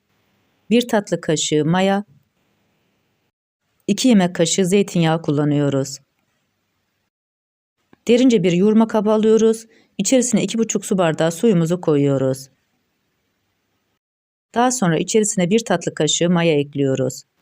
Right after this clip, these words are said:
Mayayı ekledikten sonra spatula yardımıyla güzelce karıştırıyoruz. Suyla mayayı yeterince karıştırdıktan sonra içerisine iki yemek kaşığı zeytinyağı ekliyoruz.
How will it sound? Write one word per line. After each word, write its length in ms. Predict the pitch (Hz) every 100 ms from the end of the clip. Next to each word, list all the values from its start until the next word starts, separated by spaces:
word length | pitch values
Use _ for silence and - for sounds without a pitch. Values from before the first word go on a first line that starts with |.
| _ _ _ _ _ _ _ _ _ _ _ _ _ _ _ -
Mayayı 360 | 226 254 202
ekledikten 560 | 196 214 214 226 - 226
sonra 360 | 226 180 156 165
spatula 460 | 208 220 214 185
yardımıyla 560 | 175 208 202 175 151 156
güzelce 460 | 175 190 180 160
karıştırıyoruz. 920 | 175 160 139 - 143 135 131 135 143 - _ _ _ _ _ _ _ _ _ _ _ _ _ _ _ _ _ _
Suyla 380 | - 254 254 196
mayayı 320 | 208 214 180
yeterince 420 | 190 247 226 175
karıştırdıktan 720 | 214 220 - 208 220 - 220
sonra 300 | 208 165 156
içerisine 500 | - - 214 - 175
iki 220 | 196 -
yemek 220 | 196 170
kaşığı 320 | 170 170 - 156
zeytinyağı 540 | 190 202 180 160 160
ekliyoruz. 720 | 143 143 147 139 139 139 -